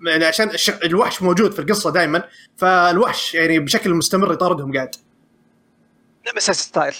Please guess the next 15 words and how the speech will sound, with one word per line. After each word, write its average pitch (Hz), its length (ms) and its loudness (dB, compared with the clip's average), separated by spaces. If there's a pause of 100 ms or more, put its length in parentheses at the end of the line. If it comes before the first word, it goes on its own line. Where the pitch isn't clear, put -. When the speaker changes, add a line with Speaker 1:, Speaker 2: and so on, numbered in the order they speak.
(360)
Speaker 1:
آه، 147 720 2
تقريبًا 208 500 0
أيوة. 135 260 -2
أنا 240 80 2
ما 285 80 2
بحرق 220 260 0
عليك 208 180 2
أشياء 202 240 2
لأن 165 160 0
في 196 400 2
تفاصيل 165 460 0
أكثر 165 280 0
في 147 80 -4
القصة. 156 420 0 (540)
آه، 135 320 2